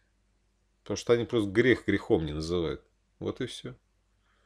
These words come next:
Ну или лицемеры, в чём об-, об-,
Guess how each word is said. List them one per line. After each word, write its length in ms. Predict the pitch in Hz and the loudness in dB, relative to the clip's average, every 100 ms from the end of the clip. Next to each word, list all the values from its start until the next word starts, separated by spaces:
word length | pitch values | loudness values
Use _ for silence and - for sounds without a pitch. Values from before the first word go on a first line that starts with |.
| _ _ _ _ _ _ _ - - - - - - _ | _ _ _ _ _ _ _ -20 -20 -20 -20 -20 -20 _
Ну 120 | 131 139 | 8 12
или 100 | 117 | 12
лицемеры, 600 | 110 - 120 113 104 85 | 12 10 8 10 10 8
в 80 | - | 0
чём 180 | 90 | 2
об-, 140 | 90 95 | 4 6
об-, 180 | 98 | 6